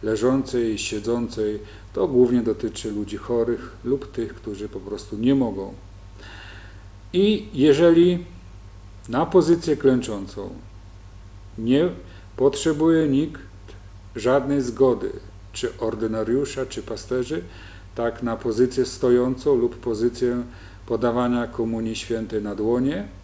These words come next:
na taką pozycję potrzebna jest zgoda ordynariusza danej diecezji,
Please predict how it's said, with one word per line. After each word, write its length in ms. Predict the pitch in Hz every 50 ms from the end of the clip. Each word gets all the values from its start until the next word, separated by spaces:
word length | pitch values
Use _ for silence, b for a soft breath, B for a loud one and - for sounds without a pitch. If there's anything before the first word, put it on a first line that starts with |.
| - - - - - - B B B B B B B B B B B -
na 140 | 127 151 180
taką 340 | 180 185 170 - - 160 135
pozycję 600 | - 123 113 110 123 131 127 - - 139 131 131
potrzebna 640 | 131 - 165 - - - - 160 147 135 135 123 117
jest 360 | 117 117 117 117 - - - - - - - - - -
zgoda 680 | - - 107 104 - 131 131 127 127 127 123 127 120 117 - B B B B B B B B B B B B B B B -
ordynariusza 840 | 143 151 151 139 147 147 139 135 131 123 131 135 131 131 - 120 113
danej 400 | 104 117 117 117 117 113 110 107 104 101 - - -
diecezji, 760 | - 110 95 - - 131 139 131 135 131 131 131 131 127 -